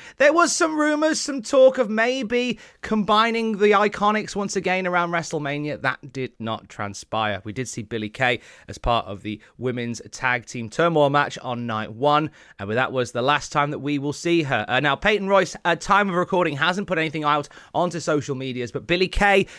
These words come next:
did put out a message on her socials last night thanking W W E, saying, "You fulfilled my dreams entirely." She also thanks the fans, and of course, she thanks Peyton Royce. She says, "Our journey started together,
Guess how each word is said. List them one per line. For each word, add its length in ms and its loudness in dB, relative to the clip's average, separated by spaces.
did 200 2
put 100 6
out 140 4
a 20 -2
message 280 -2
on 100 0
her 120 0
socials 380 -4
last 260 -2
night 320 -2
thanking 460 2
W 220 2
W 280 -2
E, 120 0
saying, 320 -4
"You 140 -4
fulfilled 560 -2
my 180 -4
dreams 460 -6
entirely." 720 -4
She 380 -2
also 360 2
thanks 300 -4
the 80 -8
fans, 540 0
and 160 2
of 120 -8
course, 400 -2
she 200 -14
thanks 340 -6
Peyton 380 -6
Royce. 380 -8
She 160 -10
says, 280 -6
"Our 140 -2
journey 320 0
started 380 -2
together, 380 -4